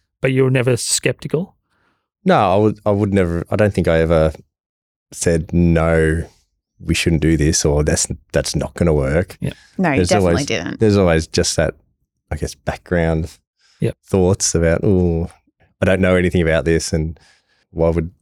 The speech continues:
Speaker 2: heaps of people wanna get lashes on?" <laughs>
Speaker 1: Which is, I guess, a valid
Speaker 2: Yeah.
Speaker 1: concern because
Speaker 2: Yeah.
Speaker 1: you're going from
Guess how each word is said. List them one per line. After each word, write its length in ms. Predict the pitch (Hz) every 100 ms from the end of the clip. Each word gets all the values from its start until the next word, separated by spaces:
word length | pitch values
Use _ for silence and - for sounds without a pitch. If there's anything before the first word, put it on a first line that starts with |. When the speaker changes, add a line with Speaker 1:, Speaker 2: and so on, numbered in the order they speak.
| _ -
Speaker 2:
heaps 160 | 90 -
of 60 |
people 240 | 90 87 85
wanna 140 | 80
get 140 | 80
lashes 300 | 73 80 82
on?" 120 | 85 87
<laughs> 2000 | - - - - - - 196 240 220 370 302 - - 214 - - 208 - - - 160
Speaker 1:
Which 180 | 156 156
is, 120 | 139
I 100 | 135
guess, 220 | 143 139
a 40 |
valid 300 | 135 135 131
Speaker 2:
Yeah. 80 | 120
Speaker 1:
concern 380 | 107 - 131 139
because 340 | 131 - 123
Speaker 2:
Yeah. 60 | 113
Speaker 1:
you're 80 | 98
going 280 | 135 127 127
from 280 | 127 123